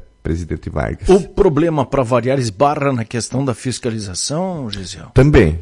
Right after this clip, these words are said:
Speaker 1: também. Eu acredito que existe ainda alguma coisa aí, principalmente, é, pra poder ver, verificar qual seria a tonelada que está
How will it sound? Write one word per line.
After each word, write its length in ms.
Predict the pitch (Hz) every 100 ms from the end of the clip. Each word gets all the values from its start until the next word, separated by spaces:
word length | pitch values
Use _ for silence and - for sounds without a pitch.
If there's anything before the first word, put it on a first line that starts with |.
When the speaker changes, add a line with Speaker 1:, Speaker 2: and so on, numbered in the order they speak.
| - -
Speaker 1:
também. 460 | 104 107 87 78 78
Eu 140 | 82
acredito 560 | 85 95 87 98 95 -
que 120 | 110
existe 460 | 95 92 101 - 92
ainda 240 | 90 98
alguma 320 | 92 95 101
coisa 460 | 98 95 101 98 95
aí, 60 |
principalmente, 680 | 92 - 95 92 101 - 104 - - - - -
é, 360 | 98 110 - - _ _ _ -
pra 80 | 107
poder 840 | - 113 101 107 113 113 110 92
ver, 520 | 92 101 113 - 110 101
verificar 560 | 104 107 - - 107 117
qual 240 | - 123
seria 340 | - 117 110
a 40 | 117
tonelada 580 | - 123 110 92 104 113
que 120 | 120
está 360 | - 104 117